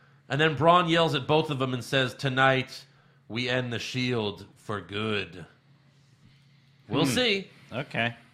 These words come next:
Speaker 1: Next up, we have Baron Corbin's Global Battle Royal.
Speaker 2: <laughs>
Speaker 1: The winner gets in the W W E World Cup tournament for Crown Jewel. Before the match, Heath Slater asks Corbin backstage if he could be in the Battle Royal, but Corbin tells him,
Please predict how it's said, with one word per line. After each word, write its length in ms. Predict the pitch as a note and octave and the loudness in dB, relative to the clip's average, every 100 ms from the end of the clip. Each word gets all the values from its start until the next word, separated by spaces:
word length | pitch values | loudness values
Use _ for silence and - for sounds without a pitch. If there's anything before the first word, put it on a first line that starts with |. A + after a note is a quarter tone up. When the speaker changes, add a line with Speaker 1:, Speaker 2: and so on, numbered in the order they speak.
| - | 0
Speaker 1:
Next 220 | D#3+ G#3+ | 0 4
up, 120 | A#3+ | 2
we 80 | A#3 | 4
have 200 | A3+ C#3+ | 2 2
Baron 320 | G3+ A3+ A3+ | 2 4 2
Corbin's 560 | G3 G#3+ A#3 A#3 G3 C3+ | 0 4 4 4 0 -2
Global 560 | A2+ D3 F#3+ G3+ F#3+ E3+ | -4 0 2 4 4 4
Battle 400 | E3+ F3+ F3+ D#3 | 6 8 6 4
Royal. 720 | D3+ F3+ F#3+ D3+ C#3 C3+ - | 4 4 6 4 4 2 0
Speaker 2:
<laughs> 60 | C4 - - - F3+ - - _ - | -2 0 -8 -6 -10 -10 -20 _ -2
Speaker 1:
The 80 | F#3+ | 2
winner 300 | F3 G#3 G#3 | 6 6 6
gets 280 | D#3 F#3 - | 4 2 2
in 120 | F#3+ | 0
the 160 | F3+ E3 | 2 4
W 260 | C3+ E3 | 4 4
W 260 | E3+ D#3+ E3 | 2 2 0
E 80 | E3 | 2
World 320 | D#3 D#3+ D#3+ | 2 0 2
Cup 240 | F3 E3+ | 2 2
tournament 380 | - D#3 D3 C#3+ | 0 -2 -2 -4
for 140 | - | -8
Crown 340 | A#2 C3 A2+ A2+ | -6 -2 -2 -2
Jewel. 640 | B2 A#3+ B3 A#3+ A#3+ - - - - | 0 6 8 8 6 -2 -18 -20 -8
Before 280 | D#3 - A3 | -6 2 4
the 120 | G#3 | 4
match, 400 | F#3+ F#3+ F#3 - | 6 6 6 2
Heath 180 | G3 F3 | -8 -8
Slater 380 | - F3 F3+ E3 | -4 0 2 4
asks 280 | D#3+ D#3+ - | 4 4 0
Corbin 320 | E3 E3 D3 | -2 0 2
backstage 680 | D3+ C#3+ - D3+ D3+ C#3+ | 2 2 -2 -2 0 -2
if 120 | B2+ - | -4 -4
he 140 | E3 | -4
could 160 | E3 C3 | -2 -2
be 100 | B2+ | -2
in 80 | |
the 80 | A#2+ | -2
Battle 260 | A2 A#2 A#2 | 0 0 2
Royal, 220 | A#2+ A#2 | 0 0
but 180 | G#2+ G#2+ | 0 -6
Corbin 320 | - B2 A#2 | -4 -4 -4
tells 300 | A2 A#2 A2 | -2 -2 -2
him, 240 | A2+ A2 | -6 -8